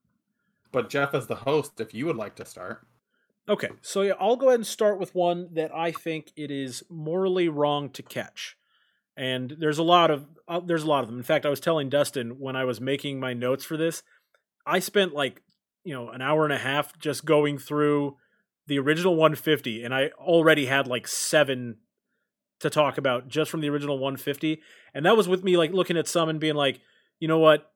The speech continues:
Speaker 2: Um, this is, this one's not outrageous enough." <laughs> Turns out Pokemon are really dangerous. And if you look at the Pokedex entries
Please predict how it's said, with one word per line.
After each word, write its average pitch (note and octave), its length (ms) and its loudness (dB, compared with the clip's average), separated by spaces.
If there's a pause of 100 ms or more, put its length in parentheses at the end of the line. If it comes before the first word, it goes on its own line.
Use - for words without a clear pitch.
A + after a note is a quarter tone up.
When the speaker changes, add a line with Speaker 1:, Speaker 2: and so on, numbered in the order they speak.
Speaker 2:
Um, F#3 260 -2
this F3 220 0
is, D#3+ 160 -6
this G3 180 2
one's F#3+ 240 2
not E3+ 180 6
outrageous C#3+ 480 2
enough." B2 400 -6 (160)
<laughs> - 760 -6
Turns A3+ 240 4
out G#3 220 6
Pokemon C#4 420 6
are E3 140 8
really C#4 420 2
dangerous. G#3 680 0
And E3 160 -2
if E3 80 -2
you F#3 120 2
look A3 160 2
at B3+ 80 -14
the A3+ 80 0
Pokedex G3+ 520 2
entries C#3+ 460 -6